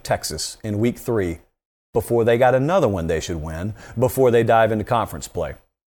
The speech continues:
There's a wide range of possibilities for Miami this year. We're not done talking about the Canes on the show tonight. Let's stay in the Sunshine State. Let's go to Florida.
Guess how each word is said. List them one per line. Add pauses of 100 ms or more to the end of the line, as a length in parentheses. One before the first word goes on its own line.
(300)
There's
a
wide
range
of
possibilities
for
Miami
this
year.
We're
not
done
talking
about
the
Canes
on
the
show
tonight. (240)
Let's
stay
in
the
Sunshine
State.
Let's
go
to
Florida.